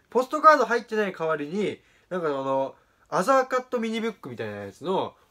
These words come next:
応募、応募券はついてくるみたいな感じですね。はい。という感じで、えー、あれ？せっかくだから俺あの、どこだっけ？どこやったっけな？うん、ちょっと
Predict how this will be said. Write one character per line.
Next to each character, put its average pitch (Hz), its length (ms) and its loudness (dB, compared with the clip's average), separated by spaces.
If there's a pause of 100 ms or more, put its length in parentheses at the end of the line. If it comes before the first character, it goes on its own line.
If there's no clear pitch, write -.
(160)
応 208 220 6
募、 220 200 2 (120)
応 208 180 2
募 233 120 -2
券 233 180 0
は 220 100 0
つ - 180 -6
い 143 60 -2
て 110 120 -8
く 123 100 -10
る 117 80 -6
み 95 80 -12
た 95 80 -20
い 85 40 -18
な - 60 -20 (1200)
感 120 240 -6
じ 110 120 -10
で 110 80 -4
す - 140 -14
ね。 98 280 -8 (560)
は - 460 -2
い。 131 80 -6 (400)
と 131 100 -8
い 120 160 2
う 117 60 -6
感 120 260 -12
じ 110 100 -12
で、 151 300 0 (380)
え 107 320 -16
ー、 - 40 -14
あ 135 40 -8
れ？ 165 140 -4 (1080)
せ - 140 -16
っ - 40 -16
か 214 160 -2
く 208 60 0
だ 170 80 0
か 139 100 -4
ら 117 100 -4
俺 117 160 -8
あ 120 80 -8
の、 120 320 -10 (1400)
ど 165 80 -14
こ 165 80 -10
だ 123 80 -10
っ 110 40 -20 (100)
け？ 110 80 -20 (220)
ど 143 120 -10
こ 175 80 -2
や 135 60 -4
っ - 40 -20
た 117 120 -12
っ 110 100 -16
け 113 80 -12
な？ 123 380 -6 (500)
う 120 40 -12
ん、 110 40 -12
ち - 120 -16
ょ - 60 -16
っ - 40 -20
と 120 240 -4